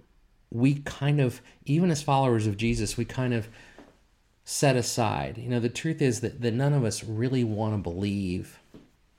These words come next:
that we are as indebted to Jesus as we th-, as we really are. We don't wanna believe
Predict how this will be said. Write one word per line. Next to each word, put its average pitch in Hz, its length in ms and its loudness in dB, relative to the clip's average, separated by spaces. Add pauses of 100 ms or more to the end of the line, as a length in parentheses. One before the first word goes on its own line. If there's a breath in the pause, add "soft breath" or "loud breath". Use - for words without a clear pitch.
(400)
that 110 180 -2
we 107 140 2
are 98 160 2
as 92 320 -4 (280 loud breath)
indebted 98 720 -2
to 87 100 -2
Jesus 85 640 -4 (760 soft breath)
as 85 200 -10
we 90 140 -4
th-, - 100 -18 (260)
as 90 300 -6
we 87 460 -2 (1040)
really 95 360 -4
are. - 460 -8 (1400)
We 104 80 -2
don't 117 200 -2
wanna 110 180 -2
believe 107 640 0